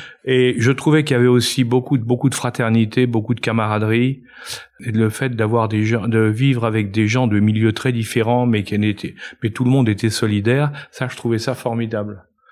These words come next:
Parce que moi, j'arrivais d'un monde, du monde des diplomates, des hauts fonctionnaires, qui étaient plutôt coincés, quoi, hein.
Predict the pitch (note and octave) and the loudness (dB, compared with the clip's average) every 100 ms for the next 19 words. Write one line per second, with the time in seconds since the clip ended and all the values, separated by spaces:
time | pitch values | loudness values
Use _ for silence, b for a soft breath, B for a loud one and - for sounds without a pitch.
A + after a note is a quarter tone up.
0 | b G#2+ - A2+ B2 A#2 A#2 A#2 A2 G#2+ | b -14 -4 0 0 0 0 2 2 2
1 | C3 D3 A2 F#2 G2 A2 G#2 G2 G2 - | 4 4 4 2 0 2 0 -2 -6 -8
2 | A2 G#2 G#2 G#2+ G2 G2 G2+ - G#2+ G#2 | -4 0 0 0 -2 -2 -2 -2 -4 -2
3 | A2+ A2 A2 A2 A2+ G2+ - F2 - - | 0 2 2 0 -2 -10 -10 -10 -12 -12
4 | G2 - B2 C#3+ D#3+ C3 - F#2+ | -12 -8 -8 -4 -6 -6 -10 -10